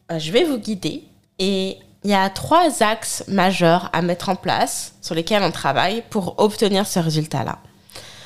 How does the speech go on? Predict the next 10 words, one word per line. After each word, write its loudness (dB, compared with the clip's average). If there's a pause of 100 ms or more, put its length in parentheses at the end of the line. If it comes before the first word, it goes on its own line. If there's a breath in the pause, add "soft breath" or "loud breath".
(540 loud breath)
Le -4
premier, 2 (100)
c'est 0
d'apprendre 2 (140)
à, 2 (200)
et 2
de 0
faire, 0
bien -2
évidemment, 0